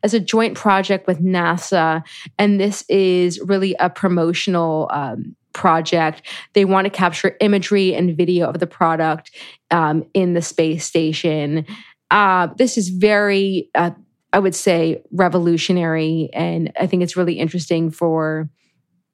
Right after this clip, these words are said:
a brand in a time where I feel like people are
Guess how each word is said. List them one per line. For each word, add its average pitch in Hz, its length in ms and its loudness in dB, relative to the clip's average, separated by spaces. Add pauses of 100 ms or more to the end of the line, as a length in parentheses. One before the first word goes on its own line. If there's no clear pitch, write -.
a 185 60 2
brand 170 680 -2 (300)
in 175 280 0
a - 200 -2
time 165 320 0
where 160 100 0
I 151 60 0
feel 165 180 -2
like - 220 -6
people 170 340 -2
are 156 540 -2